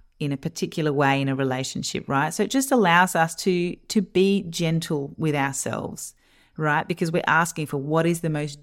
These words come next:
generous interpretation of why I acted that way or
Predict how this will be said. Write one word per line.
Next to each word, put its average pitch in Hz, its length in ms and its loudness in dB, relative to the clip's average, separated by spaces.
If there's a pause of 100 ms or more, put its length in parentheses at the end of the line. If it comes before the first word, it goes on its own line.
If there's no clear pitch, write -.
generous 156 880 0
interpretation 131 1200 -4
of 139 140 -4
why 135 240 0
I 135 40 0
acted 175 420 -2
that 180 240 0
way 156 380 0 (420)
or 147 480 0